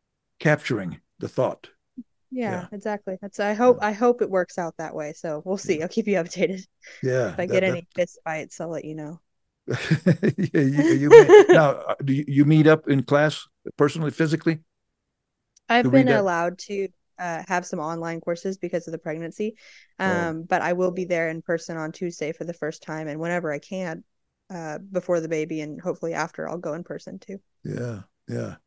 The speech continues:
Speaker 2: Mm-hmm.
Speaker 1: Well, that, th-, th-, yeah, that will be <laughs> pretty interesting. And, and it is a
Speaker 2: <laughs> Yeah.
Speaker 1: topic that, you know, and I, I don't recall exactly what I saw online or, or on the web, Deva,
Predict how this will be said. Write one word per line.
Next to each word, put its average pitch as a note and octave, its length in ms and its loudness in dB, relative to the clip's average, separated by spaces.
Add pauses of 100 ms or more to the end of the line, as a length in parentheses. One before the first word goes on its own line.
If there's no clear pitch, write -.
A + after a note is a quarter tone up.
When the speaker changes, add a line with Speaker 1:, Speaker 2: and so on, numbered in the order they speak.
(260)
Speaker 2:
Mm-hmm. A3 220 -10
Speaker 1:
Well, C3 180 -4
that, C#3 180 -4
th-, B2+ 280 -6
th-, C#3 140 -2
yeah, E3+ 140 4
that D#3 180 0
will E3 120 -2
be D3+ 280 0 (300)
<laughs> - 300 -2
pretty D#3 300 -2
interesting. - 480 -6 (180)
And, C4+ 260 -2
and E4 120 10
it E3 100 8
is C#4+ 140 10
a D#3 60 4
Speaker 2:
<laughs> - 20 8
Yeah. - 60 8
Speaker 1:
topic D3 360 2
that, C#3+ 200 -2 (340)
you D#3+ 100 0
know, F3+ 160 2
and D3 360 0 (600)
I, D#3 120 2 (100)
I D#3 100 4
don't F3 180 2
recall C#3+ 480 0
exactly C3+ 760 0 (640)
what C3 200 2
I A#2 80 4
saw B2+ 460 0
online A2 840 -4
or, F#2 300 -8
or - 220 -10
on G#2 60 -8
the G2+ 80 -8
web, A2+ 500 -8
Deva, A#2 340 -4